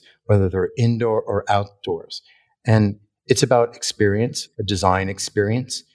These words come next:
And there's something when you see something large and built and connected to the built environment that gives you a whole charge, similar to when you are in nature, whether you're in a forest and you're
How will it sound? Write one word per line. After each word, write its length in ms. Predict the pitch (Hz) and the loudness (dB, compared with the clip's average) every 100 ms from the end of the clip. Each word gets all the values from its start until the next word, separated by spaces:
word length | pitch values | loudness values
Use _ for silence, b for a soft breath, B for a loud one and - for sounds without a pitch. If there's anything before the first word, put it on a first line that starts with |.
| _ _ _ | _ _ _
And 60 | |
there's 140 | 113 110 | 2 4
something 280 | 131 139 135 | 2 2 0
when 120 | 120 | 0
you 160 | 107 | -2
see 240 | 95 - 120 | -4 -4 -4
something 500 | - 107 104 98 - - | -2 -4 -2 -6 -8 -6
large 500 | 95 98 101 104 - | 2 2 2 0 -4
and 220 | 107 87 90 _ _ 98 | -6 -6 -8 _ _ -2
built 400 | 117 107 101 - | 2 2 0 -4
and 140 | 104 | -6
connected 420 | - 101 92 107 98 | -2 -2 -2 -2 -6
to 100 | - | -4
the 140 | 90 | -2
built 320 | 80 98 95 95 | -2 0 0 0
environment 560 | 90 87 90 95 95 | 2 2 2 -2 -4
that 120 | 87 | -8
gives 300 | - 98 - | -6 -6 -6
you 160 | 90 90 101 | -6 -6 -6
a 100 | 87 | -6
whole 240 | - 92 | 0 0
charge, 540 | - - 92 82 - - _ _ | 0 0 0 -2 -10 -20 _ _
similar 460 | - 127 117 117 113 | 0 4 4 2 -2
to 400 | - 110 101 92 | -2 0 0 0
when 240 | 95 92 | -2 -2
you 340 | 92 87 90 - | -2 -4 -8 -12
are 240 | - 90 87 | -6 -2 0
in 180 | 98 | 0
nature, 380 | 85 82 - - _ b b b | 0 -4 -8 -10 _ b b b
whether 280 | 98 98 90 | 2 4 0
you're 180 | 85 | -2
in 120 | 82 78 | -8 -12
a 60 | - - - | -18 -14 0
forest 420 | 107 104 101 - | 2 2 -2 -2
and 80 | 92 | -4
you're 200 | 87 | -4